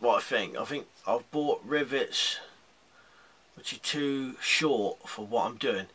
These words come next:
It'll just about work, but it won't roll over enough. It'll just kind of roll over near enough. Not quite flat, but not, you know, not the other side, like, thick. So I'm gonna order some more eyelets rivets.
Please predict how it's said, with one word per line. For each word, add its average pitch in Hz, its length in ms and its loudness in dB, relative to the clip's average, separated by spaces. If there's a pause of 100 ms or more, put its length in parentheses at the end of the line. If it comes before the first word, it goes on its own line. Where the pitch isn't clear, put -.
(380)
It'll 131 160 -4
just 165 240 0
about 156 240 8
work, 139 300 8
but 117 80 -2
it 104 60 0
won't 139 200 2
roll 135 280 2
over 120 280 0
enough. 117 680 2 (1120)
It'll 139 200 2
just 143 160 -6
kind 156 140 8
of 139 60 0
roll 139 220 6
over 139 120 2
near 139 240 -2
enough. 139 360 -2 (600)
Not 170 280 2
quite 143 280 6
flat, - 440 0
but 139 160 2
not, 156 400 10
you 156 140 2
know, 123 100 4
not 147 180 2
the 147 140 6
other 120 120 4
side, 110 200 2
like, 113 100 0
thick. - 560 -2 (2000)
So 120 100 -4
I'm 139 60 -4
gonna 120 160 4
order 120 380 4
some 110 200 -2
more 113 440 2 (1400)
eyelets 117 480 6
rivets. 104 480 -2